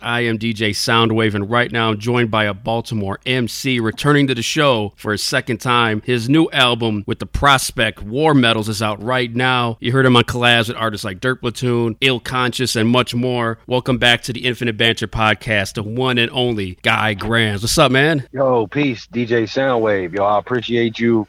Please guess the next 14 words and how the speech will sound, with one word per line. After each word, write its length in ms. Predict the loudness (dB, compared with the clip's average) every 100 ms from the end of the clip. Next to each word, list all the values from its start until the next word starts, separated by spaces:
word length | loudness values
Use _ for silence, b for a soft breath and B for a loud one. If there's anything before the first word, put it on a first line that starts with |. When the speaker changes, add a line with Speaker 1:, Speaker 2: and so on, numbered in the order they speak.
| -4
Speaker 2:
Peace 200 | -4 -2
to 120 | 0
Infinite 380 | 0 0 -2 -2
Banter. 400 | -2 0 -2 -4
Peace 260 | -4 -6 -2
to 80 |
all 180 | 0 2
your 140 | 0 0
listeners. 580 | -2 -2 -2 -2 -4 -10 -10
Appreciate 580 | -4 -4 0 0 0 0
y'all, 300 | 0 0 -2 -6
you 80 | -4
know, 160 | -2
greatly. 480 | -2 -2 -4 -6 -14